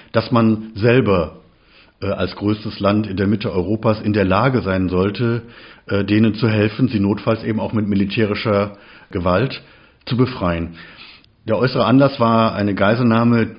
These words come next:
wo dann belgische Fallschirmjäger die Deutschen da losgeeist haben in Zentralafrika. So, dadurch, deswegen ist das Kommando überhaupt aufgestellt worden. Das Kommando hat dann im Laufe der Jahre und Jahrzehnte eine Vielzahl von Einsätzen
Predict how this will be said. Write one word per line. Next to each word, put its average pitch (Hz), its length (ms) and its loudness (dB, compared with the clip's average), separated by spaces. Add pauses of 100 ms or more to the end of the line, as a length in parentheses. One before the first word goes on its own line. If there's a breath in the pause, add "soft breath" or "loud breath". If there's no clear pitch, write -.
(120)
wo 104 240 0
dann 104 320 0
belgische 127 420 2
Fallschirmjäger 92 760 2
die 92 140 -4
Deutschen 85 680 -6 (260 loud breath)
da 85 180 -2
losgeeist 92 680 -4
haben 135 320 0
in 92 100 -4
Zentralafrika. 85 920 -8
So, - 200 -8 (160 loud breath)
dadurch, 127 320 0 (140)
deswegen - 440 -2
ist 123 80 -6
das 117 100 -6
Kommando 110 320 0
überhaupt 95 260 -4
aufgestellt 82 520 -10
worden. 80 280 -14 (1120 loud breath)
Das - 140 -4
Kommando 117 320 4
hat 117 160 -2
dann 131 160 4
im 104 180 -2
Laufe 113 340 0
der 95 400 -2
Jahre 107 360 0
und 101 120 -6
Jahrzehnte 127 460 0
eine 104 140 0
Vielzahl 175 460 2
von 90 180 -6
Einsätzen 92 680 -4